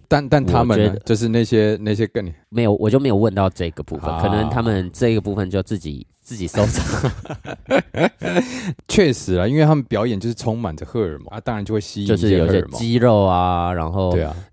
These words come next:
Speaker 2: 哎，等一下，在讲裸照这个之后，我，我忽然想到一个问题。
Speaker 1: <laughs> 什么问题？
Speaker 2: 你觉得你如果收到一个裸照，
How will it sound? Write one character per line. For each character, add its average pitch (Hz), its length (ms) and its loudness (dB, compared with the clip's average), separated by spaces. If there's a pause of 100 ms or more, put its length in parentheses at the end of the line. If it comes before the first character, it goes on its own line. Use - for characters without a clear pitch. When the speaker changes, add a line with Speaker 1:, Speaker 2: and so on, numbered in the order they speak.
Speaker 2:
哎， 160 100 -2 (240)
等 143 120 2
一 143 40 0
下， 143 60 -4
在 185 260 -6
讲 147 180 -10
裸 123 180 0
照 135 160 2
这 127 120 0
个 117 80 0
之 107 120 -4
后， 110 200 2
我， 98 280 -6
我 117 80 -2
忽 127 80 2
然 139 80 0
想 101 160 -6
到 101 100 -2
一 110 40 0
个 92 60 0
问 98 220 2
题。 - 240 -14
Speaker 1:
<laughs> - 20 -16
什 - 220 -10
么 90 100 -2
问 92 120 2
题？ - 240 -8 (180)
Speaker 2:
你 110 160 -10
觉 120 180 0
得 113 300 0
你 92 140 -10
如 101 140 -4
果 98 120 -4
收 98 280 -6
到 95 160 -2
一 90 60 -6
个 87 100 -8
裸 73 240 -8
照， 82 300 -10